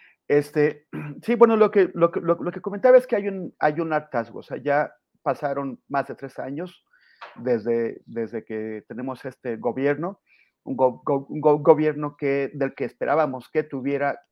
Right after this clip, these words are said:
que, que, que su compromiso con la libertad de expresión se expresara en un cambio en lo, lo fundamental. Sí han cambiado algunas cosas, pero mientras sigan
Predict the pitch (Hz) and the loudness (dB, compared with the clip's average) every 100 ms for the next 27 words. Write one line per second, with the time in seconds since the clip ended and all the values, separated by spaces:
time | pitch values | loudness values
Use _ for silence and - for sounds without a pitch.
0 | _ _ - 127 - - 123 123 127 139 | _ _ -8 -6 -6 -6 -6 -6 -8 -8
1 | 135 131 180 180 185 131 123 120 - 151 | -8 -8 -6 -8 -8 -8 -6 -6 -2 -2
2 | 160 - 117 147 135 - - - - - | -4 -12 -10 -10 -10 -16 -20 -20 -4 -2
3 | - 147 - 123 123 - 151 156 190 - | -2 -6 -2 0 0 4 4 4 -2 -10
4 | _ _ _ 123 180 226 226 226 226 202 | _ _ _ -4 -4 0 2 4 4 2
5 | 160 143 147 147 151 143 123 127 123 226 | 0 -4 0 0 0 -2 -2 -2 -2 -2
6 | 226 - 160 160 175 156 147 147 131 135 | -2 -2 -2 0 -4 -4 -2 -2 -4 -10
7 | 139 139 147 147 - 151 _ _ _ _ | -12 -12 -14 -14 -18 -20 _ _ _ _
8 | _ _ _ 127 127 120 123 123 120 117 | _ _ _ -2 -2 -2 -2 -4 -8 -8
9 | 180 196 180 147 | -8 -4 -2 -4